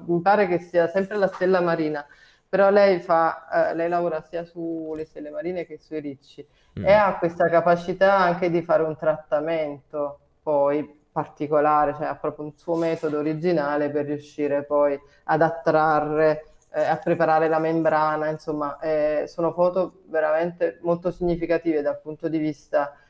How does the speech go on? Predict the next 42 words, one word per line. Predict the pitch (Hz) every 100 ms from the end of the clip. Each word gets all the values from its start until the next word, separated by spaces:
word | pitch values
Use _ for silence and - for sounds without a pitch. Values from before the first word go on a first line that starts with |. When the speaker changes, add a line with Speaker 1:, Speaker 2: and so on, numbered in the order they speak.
| _ _
Speaker 1:
eh, | 156 147
biologico. | 139 180 180 156 156 160 170 170 170 - _
E | - 180 185 175
per | 175
esempio | 190 208 196
l'uso | 190 196 208
di | 170
questi | 160 165 - - 185
blu, | 165 185 180 180 190 - 175
eh, | 165 156 151 147 -
che | 165
mettono | 175 214 214 156
in | 151 147
evidenza | 147 151 151 147 - 143
proprio | 147 147 143
queste, | 147 139 _ 143 143 143 143 139 135
i |
filamenti | 135 143 147 165 151 143 139
degli | 143 143 143
spermatozoi | 139 _ 139 147 151 175 147 147 143
sono, | 147 151 151 147 - _ _ _
eh, | - 147 151 151 151 151 151 147 135 - -
devo | 175 175
dire | 185 233
che | 180 170 165 -
è | 170
stato | - 160 165
efficace | 165 156 185 175 156 - 147
perché | 147 -
Speaker 2:
Perché | - 156 131
lei | 165 151
l'ha, | 127
Speaker 1:
lo |
vedi | 185
Speaker 2:
l'ha | 190
colorata | 202 226 190 165
in | 165
Speaker 1:
subito | 165
che | 165
Speaker 2:
blu, | 101
Speaker 1:
que- | 165
Speaker 2:
no? | - 107 104